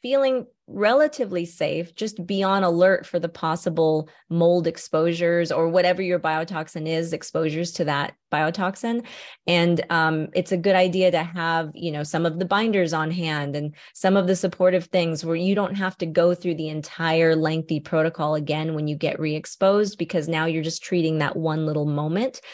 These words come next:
rather than the entire lifetime potentially that you've been exposed previously. So that first initial treatment when you discover cirs for the first time is probably going to be the hardest.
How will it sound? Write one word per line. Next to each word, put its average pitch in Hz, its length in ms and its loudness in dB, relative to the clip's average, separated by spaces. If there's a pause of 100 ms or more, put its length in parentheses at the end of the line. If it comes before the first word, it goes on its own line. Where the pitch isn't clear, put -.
(120)
rather 175 220 2
than 165 220 -2
the 165 100 -6
entire 160 360 -2
lifetime 156 760 -2
potentially 151 560 -2
that 151 160 -2
you've 151 220 -2
been 147 160 -2
exposed 139 580 -2 (400)
previously. 151 640 0
So 175 160 0
that 170 260 -2
first 233 340 0
initial 185 520 2
treatment 175 500 -4
when 156 100 -4
you 160 100 -4
discover 165 480 0
cirs 160 400 -2
for - 60 -6
the 156 80 -2
first 151 260 -6
time 151 240 0
is 147 200 -4 (520)
probably 208 760 2
going 156 360 -2
to 165 120 -6
be 143 440 -4 (120)
the 156 140 -2
hardest. 151 580 0